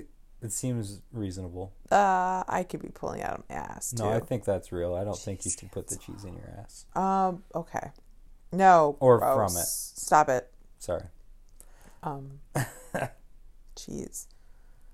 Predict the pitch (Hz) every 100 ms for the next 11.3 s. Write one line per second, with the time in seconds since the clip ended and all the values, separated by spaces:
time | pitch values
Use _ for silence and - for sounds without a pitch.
0 | - - - - - - - 196 254 226
1 | 190 190 185 180 - 233 262 - - 151
2 | 226 185 147 - - - 170 170 160 165
3 | 165 170 - 165 160 - 165 165 - 170
4 | - - - - 190 - - - - -
5 | - - - - - 160 113 - - -
6 | - - - - - - - 110 117 107
7 | - 120 117 117 113 - 120 110 104 117
8 | 120 107 90 - - 190 247 277 214 208
9 | - 254 262 269 233 220 220 196 170 -
10 | - - - - 208 214 196 220 - 262
11 | 294 330